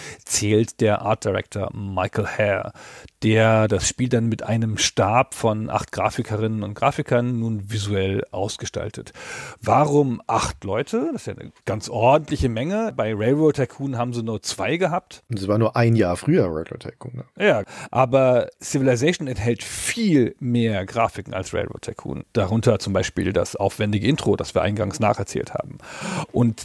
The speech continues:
Speaker 1: zweitens war ja Railroad Tycoon noch ein E G A-Spiel. Es hatte nur sechzehn Farben und bei Civilization zweihundertsechsundfünfzig Farben in der V G A-Ära. Das war ja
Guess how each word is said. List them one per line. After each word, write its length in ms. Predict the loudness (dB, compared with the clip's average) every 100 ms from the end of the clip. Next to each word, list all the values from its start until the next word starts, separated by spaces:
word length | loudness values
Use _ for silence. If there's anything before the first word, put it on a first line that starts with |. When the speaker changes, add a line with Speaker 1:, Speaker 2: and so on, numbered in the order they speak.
| -12
Speaker 1:
zweitens 580 | -8 0 0 2 2
war 80 | 4
ja 160 | 6 4
Railroad 420 | 4 4 6 4
Tycoon 340 | 4 2 2
noch 140 | 2 2
ein 100 | 2
E 160 | 2
G 140 | 4 4
A-Spiel. 560 | 2 -4 -8 -10 -10 -14
Es 120 | -4
hatte 180 | -4 -4
nur 140 | -6 -6
sechzehn 320 | -6 -6 -2
Farben 420 | 2 4 2 -4
und 140 | -10 -14 -12 -8
bei 280 | -6 -8 -12
Civilization 880 | -8 -2 0 0 -2 -2 -2 -2 -4 -8 -16 -14 -14 -14 -6
zweihundertsechsundfünfzig 960 | 0 2 2 0 -2 -4 -4 -6 -4
Farben 320 | 2 2 2
in 100 | 0
der 140 | 0 0
V 240 | 2 2
G 120 | 0
A-Ära. 500 | -2 -2 -2 -4 -6
Das 240 | -6 -10 -10
war 120 | -10
ja 180 | -10